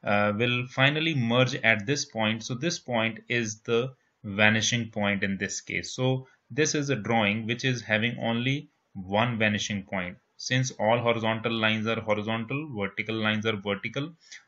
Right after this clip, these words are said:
only the lines which are indicating the depth of the scene, they are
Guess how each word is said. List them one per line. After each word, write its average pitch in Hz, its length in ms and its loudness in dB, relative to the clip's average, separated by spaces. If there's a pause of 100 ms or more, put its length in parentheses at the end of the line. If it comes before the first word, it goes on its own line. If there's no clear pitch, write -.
(120)
only 131 380 2
the 135 500 2
lines 113 600 0
which 113 200 -2
are 117 320 2
indicating 110 500 -4
the 104 80 2
depth 120 380 4
of 127 160 -2
the 117 100 -2
scene, 110 480 -4
they 113 140 -2
are 110 320 0